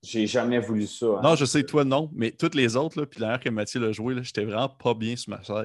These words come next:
Speaker 2: ma chaise. J'étais vraiment comme, « Ah, mon Dieu, c'est, ouf ! » C'est vraiment, là, euh, on, on le filait bien, puis pour ça, ben, c'est ça, euh, je trouve que ça a été très cool comme moment, tout de même, malgré
Speaker 1: Ouais,
Speaker 2: le
Speaker 1: mais, mais c'est ça, puis c'est ça qui est drôle, c'est qu'il essaie de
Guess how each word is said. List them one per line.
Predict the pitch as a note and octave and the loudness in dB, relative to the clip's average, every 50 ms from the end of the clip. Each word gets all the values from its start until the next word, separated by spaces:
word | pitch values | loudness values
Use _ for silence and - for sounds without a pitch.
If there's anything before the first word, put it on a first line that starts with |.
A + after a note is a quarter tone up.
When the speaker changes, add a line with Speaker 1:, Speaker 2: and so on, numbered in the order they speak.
| - | -6
Speaker 2:
ma | - A2+ G#2 F#2+ F#2 | -8 -6 -6 -6 -4
chaise. | - A2 A2 A#2 - - | -4 -6 -6 -6 -8 -8
J'étais | - - - | -8 -6 -4
vraiment | F#2 G2 A2 A#2+ | -2 0 0 0
comme, « | - G#2+ F#2+ F#2 - _ _ - - _ _ _ _ _ _ | 0 -2 -2 -4 -8 _ _ -20 -20 _ _ _ _ _ _
Ah, | - G2+ A2+ B2 | -10 -8 -8 -8
mon | A2+ F#2+ F2+ E2+ E2+ E2+ | -8 -8 -12 -14 -14 -14
Dieu, | E2 F2 F#2 F#2+ | -12 -12 -12 -12
c'est, | - - - E2+ E2+ - - | -10 -12 -12 -12 -14 -12 -8
ouf ! » | D3 D3+ E3 C3 - - - - - _ _ _ _ _ _ _ _ _ _ _ _ _ _ | -6 -6 -6 -6 -8 -12 -16 -20 -20 _ _ _ _ _ _ _ _ _ _ _ _ _ _
C'est | - - G2 | -14 -10 -8
vraiment, | F#2+ F#2 F#2 G2 G2 G#2 A2 A#2 A2+ | -8 -6 -6 -6 -4 -4 -4 -4 -4
là, | A2 G#2 | -2 -2
euh, | G#2 G#2+ G#2+ G#2+ G#2 G2 G2 G2 G2+ G2+ G#2 - - - | -2 0 0 0 -2 -2 -4 -4 -6 -8 -10 -10 -10 -8
on, | - - G#2 F2+ - | -6 -6 -4 -4 -2
on | A2 A2 | -2 -2
le | A2 | -4
filait | - - - C#3 C3+ B2 A2 | -4 -4 -2 0 0 0 0
bien, | G2 G#2 A2 A#2 C#3 | -2 -4 -6 -6 -8
puis | - _ A#2 | -10 _ -18
pour | A#2 - - - | -18 -18 -16 -12
ça, | - - | -10 -8
ben, | A2 G2+ G2 | -6 -6 -8
c'est | F2+ - - F2+ - | -8 -8 -12 -12 -12
ça, | - - A#2+ | -10 -8 -6
euh, | A#2+ A#2 G#2+ F#2+ F2+ E2 | -4 -2 -2 -4 -4 -6
je | - - | -10 -14
trouve | - - | -20 -12
que | - | -10
ça | F#2+ | -8
a | F#2+ | -8
été | F#2+ - - | -8 -12 -16
très | - - - A2+ | -8 -6 -6 -6
cool | - - A#2+ A#2 A2+ | -4 -6 -8 -8 -8
comme | - - F#2+ F#2 | -8 -8 -8 -8
moment, | F#2 F2+ F#2 F#2+ G2+ A2 A#2+ - | -8 -8 -8 -8 -10 -10 -12 -12
tout | - F#2 | -12 -12
de | F2+ | -10
même, | F2+ F#2 G#2 G2+ G#2 | -10 -10 -10 -10 -12
malgré | F#2 F2 F2 E2+ F2+ A2+ | -12 -12 -10 -8 -4 -2
Speaker 1:
Ouais, | A#2+ C#3 D#3 E3 | 0 0 0 0
Speaker 2:
le | D#3+ | -2
Speaker 1:
mais, | C3+ A2+ A2 A2 A2 A2+ | -2 -2 -2 -2 -2 -4
mais | A#2+ A#2+ A#2 G#2+ - - | -4 -4 -4 -6 -8 -16
c'est | - - - A#2+ A2+ | -20 -12 -6 -6 -6
ça, | G#2+ - - F#3+ | -4 -2 -4 -4
puis | F3+ - A#2 G2+ - - | -2 -2 -4 -6 -6 -8
c'est | - - - A2+ G#2+ | -14 -8 -8 -6 -6
ça | - F#3+ | -6 -6
qui | F3+ - D#3+ | -4 -2 -2
est | |
drôle, | C#3 C3+ C3+ F3+ F#3 | 0 0 -2 -2 -4
c'est | - - A2+ | -6 -8 -6
qu'il | - A#2 G#2 | -4 -4 -4
essaie | - - D3 D3 | -2 -2 -2 0
de | C3 A2+ G2 - | 2 0 0 0